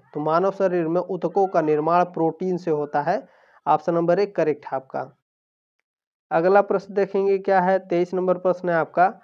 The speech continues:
प्रोटीन को निम्न में से क्या माना जाता है? शरीर का निर्माण करने वाला, स्थूल वर्धक या फिर दोनों माना जाता है? तो प्रोटीन को साथियों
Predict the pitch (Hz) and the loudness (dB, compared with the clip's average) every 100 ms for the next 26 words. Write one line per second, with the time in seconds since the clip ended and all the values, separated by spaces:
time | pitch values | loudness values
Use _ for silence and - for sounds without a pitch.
0 | _ _ _ 185 190 190 202 226 220 226 | _ _ _ 0 2 2 0 -2 4 4
1 | 214 208 214 214 196 190 208 196 - 185 | 6 4 4 2 2 0 -2 -2 2 4
2 | 175 160 160 151 147 151 143 151 139 123 | 4 2 2 2 0 -2 -4 -4 -6 -8
3 | _ - 156 165 156 156 143 147 156 165 | _ -4 -2 -2 0 0 0 -2 0 0
4 | 165 165 165 160 165 165 - 160 - - | -2 -2 2 2 4 2 0 -10 -10 -6
5 | 175 151 147 143 170 175 180 _ _ _ | -4 0 -2 0 0 0 -4 _ _ _
6 | 170 170 165 175 180 185 165 147 135 131 | 0 2 2 0 2 2 2 0 -4 -6
7 | 131 - 131 127 _ _ _ _ 190 185 | -8 -10 -14 -16 _ _ _ _ -4 0
8 | 185 190 185 220 226 220 - 175 147 - | 2 2 2 -2 0 0 2 2 2 -4
9 | 160 185 | -4 -4